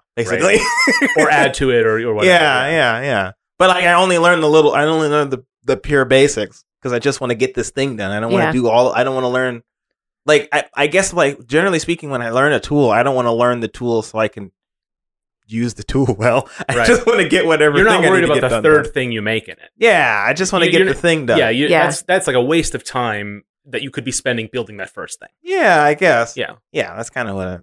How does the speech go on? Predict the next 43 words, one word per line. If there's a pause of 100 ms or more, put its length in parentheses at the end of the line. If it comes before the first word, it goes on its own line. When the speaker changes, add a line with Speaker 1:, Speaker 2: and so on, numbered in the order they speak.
(120)
Speaker 2:
at
with
it. (100)
Speaker 3:
Yeah. (240)
Speaker 2:
And
I
don't
think,
like,
I
don't
think
it's
a
waste
of
time
to
learn
these
things
'cause,
like,
it's
valuable
and
it
will
save
you
time
down
the
line
too. (240)
Speaker 1:
Yeah. (120)
Speaker 2:
Um,
ev-,
like,
even
when, (200)
like, (520)
uh,